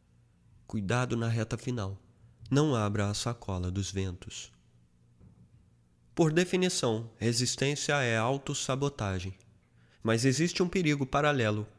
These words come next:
contra o qual também é preciso se precaver. A sabotagem cometida por outros. Quando um escritor começa a superar sua resistência, em outras palavras, quando começa realmente a escrever,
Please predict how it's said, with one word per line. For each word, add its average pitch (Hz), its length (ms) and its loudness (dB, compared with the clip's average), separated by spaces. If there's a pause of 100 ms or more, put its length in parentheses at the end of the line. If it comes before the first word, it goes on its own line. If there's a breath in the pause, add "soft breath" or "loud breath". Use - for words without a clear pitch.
contra 117 300 0
o 120 60 0
qual 127 220 0
também 120 400 0
é 110 40 0
preciso 113 500 -4
se - 120 -6
precaver. 113 680 -6 (720 soft breath)
A 113 60 -4
sabotagem 143 680 2
cometida 131 540 -2
por 113 180 2
outros. 107 580 -2 (1160)
Quando 160 200 4
um 170 80 6
escritor 170 500 2
começa 123 420 2
a 117 40 -2
superar 123 460 2
sua 110 220 0
resistência, 110 760 0 (380 soft breath)
em 127 140 6
outras 170 280 2
palavras, 101 560 2 (300 loud breath)
quando 190 180 6
começa 170 380 2
realmente 123 560 2
a 120 40 0
escrever, 117 600 0